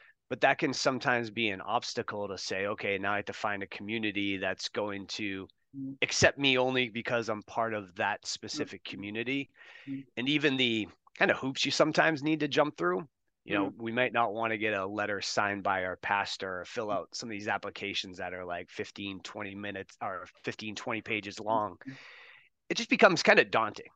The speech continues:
Speaker 1: And I think we
Speaker 2: Yeah.
Speaker 1: all want this to be as simple as possible.
Speaker 2: Mm-hmm.
Speaker 1: And New Health's niche is really from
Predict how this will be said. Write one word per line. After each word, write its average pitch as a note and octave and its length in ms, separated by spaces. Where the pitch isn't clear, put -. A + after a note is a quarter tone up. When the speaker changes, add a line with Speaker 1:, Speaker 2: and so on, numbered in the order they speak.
Speaker 1:
And B2 80
I A#2+ 60
think C#3 200
we C#3 80
Speaker 2:
Yeah. B2+ 80
Speaker 1:
all A#2+ 120
want A#2 200
this - 200
to A#2 80
be G#2 160
as F#2 100
simple A#2 540
as G#2 200
possible. C#3 640
Speaker 2:
Mm-hmm. - 260
Speaker 1:
And C3+ 140
New C3+ 120
Health's C3 300
niche A#2+ 360
is G2+ 160
really A#2 340
from G2+ 580